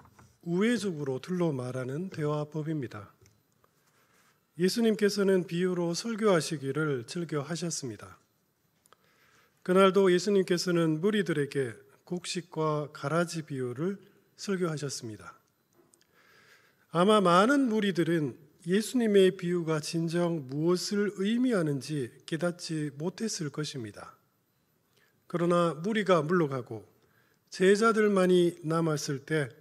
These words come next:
예수님께서는 좀 전에 말씀하셨던 곡식과 가라지 비유의 참된 뜻을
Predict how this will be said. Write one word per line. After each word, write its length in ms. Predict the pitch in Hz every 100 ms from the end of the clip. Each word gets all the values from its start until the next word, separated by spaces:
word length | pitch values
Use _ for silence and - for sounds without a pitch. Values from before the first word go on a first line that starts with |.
| _ _ _ _ _ _ 156
예수님께서는 960 | 185 226 220 208 202 202 185 160 120 -
좀 220 | - 185
전에 240 | 214 220 180
말씀하셨던 1160 | 151 160 - 202 180 165 160 - 143 175 208 -
곡식과 720 | 180 175 - 170 - 165 156
가라지 480 | 156 151 160 156 160
비유의 460 | 160 170 180 180
참된 480 | 185 247 240 233 247
뜻을 420 | 190 170 170 226